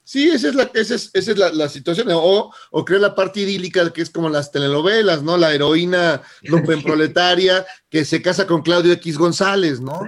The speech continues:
Speaker 2: <laughs> María la del barrio.
Speaker 1: María la del barrio que llega. O el Godínez, que un día cree que va a terminar siendo el gerente general de las, de las multinacionales de Catalina Krill. Entonces, pues, pues eso.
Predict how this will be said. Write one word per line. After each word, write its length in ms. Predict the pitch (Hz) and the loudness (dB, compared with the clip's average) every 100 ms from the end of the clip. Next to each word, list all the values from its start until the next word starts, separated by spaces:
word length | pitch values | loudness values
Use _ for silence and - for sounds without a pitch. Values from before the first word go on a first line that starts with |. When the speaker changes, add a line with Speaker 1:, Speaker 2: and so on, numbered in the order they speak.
| 214 165 147 | -2 -2 -6
Speaker 2:
<laughs> 340 | - - - - | -12 -20 -20 -4
María 400 | 165 180 214 240 | 0 2 2 4
la 160 | 208 | 4
del 200 | 185 165 | 4 4
barrio. 440 | 190 208 214 202 185 | 4 4 4 4 4
Speaker 1:
María 240 | 185 208 | 4 2
la 120 | 208 | 2
del 160 | 240 202 | 0 0
barrio 360 | 220 233 208 147 | 0 2 0 0
que 140 | 156 | -2
llega. 180 | 185 143 - - | -2 -4 -10 -2
O 340 | 170 214 262 220 - - | 4 6 4 0 -12 -2
el 180 | 175 | 2
Godínez, 720 | 165 185 208 254 233 214 247 - | 4 2 4 2 4 2 0 0
que 140 | 196 | 2
un 120 | 208 | 2
día 280 | 208 214 214 | 2 2 0
cree 240 | - 196 190 | 4 4 4
que 120 | 185 | 4
va 80 | 190 | 2
a 80 | 185 | 2
terminar 420 | 190 180 185 185 | 2 2 0 0
siendo 460 | 180 185 180 190 | 0 0 2 0
el 180 | - 151 | 0 -4
gerente 400 | 139 156 175 185 | -2 0 0 0
general 460 | - 165 165 175 165 | -2 -2 0 -2 0
de 100 | 160 | -2
las, 320 | 147 135 - _ - _ | 0 -4 -8 _ -20 _
de 120 | 151 | 0
las 140 | 156 | 0
multinacionales 760 | 151 160 160 165 160 165 196 165 | 0 -2 0 0 0 2 2 0
de 120 | 165 | 0
Catalina 560 | 202 - 147 175 170 - | -2 -2 0 0 -2 -2
Krill. 420 | 190 208 190 - _ | -2 0 -2 -6 _
Entonces, 560 | - 110 139 143 160 143 _ _ _ | -18 -10 -8 -6 -8 -10 _ _ _
pues, 240 | 123 - 123 131 - | -16 -16 -14 -14 -14
pues 240 | 120 123 139 | -10 -6 -6
eso. 440 | 147 180 175 | -2 0 0